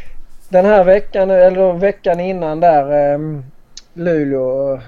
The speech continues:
det, back-to-back, som de kallar det.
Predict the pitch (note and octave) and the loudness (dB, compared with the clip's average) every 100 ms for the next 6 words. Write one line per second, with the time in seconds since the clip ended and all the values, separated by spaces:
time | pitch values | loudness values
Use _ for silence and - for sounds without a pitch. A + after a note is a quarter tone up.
0 | C#3+ - D3 C#3+ D3 C#3+ C#3+ C3+ A#2 C3+ | -18 -18 -14 -2 2 2 2 -2 -8 -16
1 | D3+ _ _ _ _ _ C3 E3+ D#3 - | -20 _ _ _ _ _ -2 0 0 -4
2 | D#3+ E3+ C#3 - - C3+ C3+ C3 - C#3+ | -2 0 -2 -6 -14 -10 -10 -10 -10 -8
3 | C3+ B2+ C3+ | -6 -6 -8